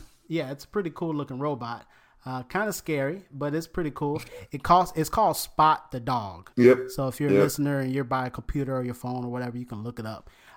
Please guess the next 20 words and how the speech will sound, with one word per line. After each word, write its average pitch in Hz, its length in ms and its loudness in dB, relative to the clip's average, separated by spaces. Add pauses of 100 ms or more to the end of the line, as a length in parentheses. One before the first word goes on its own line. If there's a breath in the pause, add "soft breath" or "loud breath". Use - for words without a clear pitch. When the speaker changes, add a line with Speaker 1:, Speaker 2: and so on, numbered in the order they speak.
Speaker 1:
Um, 127 380 -2
it's, 143 200 -2 (120)
it's 135 180 -2
made 147 220 4
by 143 160 8
Boston 143 480 6
Dynamics. 127 680 0
They're 131 140 -6
the 120 80 -6
leader 139 320 0
of 127 60 -2
robotics. 117 760 -2 (340 soft breath)
Um, 120 300 -4
it 131 60 -2
looks 185 280 4
like 156 200 0
some 127 160 -2
Black 143 320 0
Mirror 165 320 2
shit. 175 400 -2